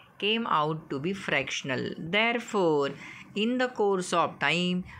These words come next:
different atoms were chosen as the reference atom. Finally, in nineteen sixty-one, underline, carbon atom was selected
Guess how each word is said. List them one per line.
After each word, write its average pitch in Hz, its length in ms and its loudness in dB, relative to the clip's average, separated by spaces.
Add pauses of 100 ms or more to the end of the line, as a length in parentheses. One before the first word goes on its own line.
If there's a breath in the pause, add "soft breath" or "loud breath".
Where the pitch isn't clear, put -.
(140 loud breath)
different 240 560 0
atoms 214 640 0
were 180 220 2
chosen 185 640 -2
as 151 260 0
the 160 300 0
reference 151 600 -2
atom. 135 420 -2
Finally, 226 720 2
in 202 100 0
nineteen 175 420 0
sixty-one, 147 760 -2 (920 loud breath)
underline, 147 520 0 (320 loud breath)
carbon 208 640 2
atom 190 800 2
was 165 480 2
selected 170 960 0